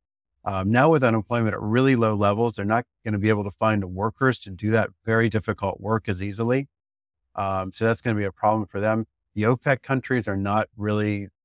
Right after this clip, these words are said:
seemingly in the mood to increase production very much, even the ones who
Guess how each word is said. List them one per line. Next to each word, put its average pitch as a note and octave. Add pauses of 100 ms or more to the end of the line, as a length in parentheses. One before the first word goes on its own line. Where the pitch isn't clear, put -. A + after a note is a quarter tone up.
(160)
seemingly A2+
in G2+
the G2
mood A2
to A#2+
increase A#2+
production A2
very G#2+
much, A2+
even G#2
the G2+
ones G#2
who G2+